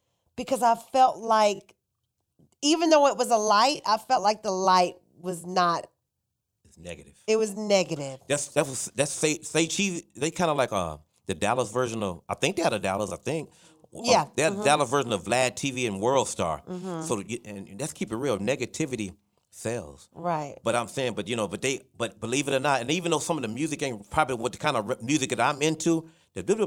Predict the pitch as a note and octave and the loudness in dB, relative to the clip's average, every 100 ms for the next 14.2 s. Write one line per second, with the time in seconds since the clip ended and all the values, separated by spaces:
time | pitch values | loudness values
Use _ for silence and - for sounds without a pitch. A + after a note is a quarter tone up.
0 | D#3 E3 A3 G3 F3 F#3 G3 F3+ F#3 A#3+ | -2 0 0 0 -2 -2 -4 -4 0 2
1 | G3 F#3+ G#3+ G#3 F3 F3 F3+ A3+ F#3 E3+ | 2 2 2 4 4 2 2 0 2 0
2 | E3+ G#3+ C3 A2+ E3 E3 D#3+ E3 D#3+ E3 | -2 -2 -2 2 4 6 4 4 2 4
3 | E3+ D#3 E3 D3+ _ _ _ _ A2 G#2 | 4 2 -2 -6 _ _ _ _ -16 -14
4 | G2 - D3+ B2+ A#2 A#2 A2 G#2+ - - | -14 -12 -10 -10 -12 -14 -18 -20 -20 -20
5 | - C3 C3+ - D#2+ _ - F#3 D#3+ D3+ | -18 -18 -18 -18 -20 _ -6 -4 -4 -4
6 | F3 - B2 A2 D#3+ C#3 G#2 - D3+ C#3+ | -4 -2 -6 -6 -8 -6 -6 -6 -8 -6
7 | G#2+ G2 - C#3 B2+ G2 - - F2 E2 | -6 -6 -4 -4 -4 -10 -10 -12 -10 -10
8 | - C#2+ _ _ _ - B2+ B2 D3 - | -12 -20 _ _ _ -12 -8 -6 -8 -8
9 | B2+ B2 A2+ A#2+ A2 - A2+ G#2+ C3 G2 | -8 -8 -8 -10 -10 -8 -6 -6 -6 -6
10 | F2 B2+ - F#2+ D#2 - _ _ F2 E2 | -6 -6 -6 -6 -8 -10 _ _ -16 -14
11 | - A2+ G#2+ - G#2+ F2 D#2 - C3+ B2+ | -10 -10 -10 -10 -10 -10 -12 -8 -8 -8
12 | D2+ - D#3+ E3 C#3+ C3+ A2+ C3+ A2+ C3 | -18 -20 -6 -4 -4 -4 0 2 2 0
13 | B2 A#2 B2+ D#3 B2 G#3 D#3+ D#3+ D#3 D3 | 0 0 2 2 2 2 2 4 4 4
14 | F#3+ G3+ | 4 0